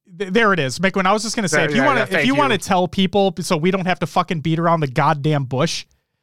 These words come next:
Speaker 1: Jesus Christ.
Speaker 2: <laughs>
Speaker 1: Thank God. I'm like, "How fucking else do we spell this out for people?" Jesus. So yeah, there you go. Mickwin, they're probably gonna, Native's probably gonna go after Barcode now that they can't,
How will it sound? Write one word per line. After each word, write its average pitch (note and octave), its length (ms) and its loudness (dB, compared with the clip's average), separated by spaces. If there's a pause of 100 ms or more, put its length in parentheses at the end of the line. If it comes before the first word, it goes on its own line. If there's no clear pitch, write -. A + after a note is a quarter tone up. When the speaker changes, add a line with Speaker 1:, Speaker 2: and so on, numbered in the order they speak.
(420)
Speaker 1:
Jesus G3 460 0
Christ. C3+ 640 -2 (340)
Speaker 2:
<laughs> - 320 -20
Speaker 1:
Thank - 400 -2
God. D3 480 2 (200)
I'm G#3 120 -4
like, A3 160 0
"How F4 240 2
fucking C#4+ 340 -2
else A3+ 220 0
do A3+ 100 -4
we G3 100 -2
spell A3 400 0
this G3+ 240 -2
out G3+ 180 0
for F3 140 -6
people?" D#3 360 -6
Jesus. E3+ 1120 0 (1120)
So A3 160 -2
yeah, G3+ 400 2
there A3+ 200 2
you A#3 120 2
go. C#3+ 340 0 (1120)
Mickwin, A3 560 0
they're F#3+ 120 2
probably A3 340 2
gonna, F#3 320 -2
Native's G3+ 400 0
probably G3 260 2
gonna F3+ 140 0
go F3 100 4
after E3 180 0
Barcode D3 480 2
now D3 200 4
that C#3 100 -2
they D3+ 100 0
can't, D3 300 -2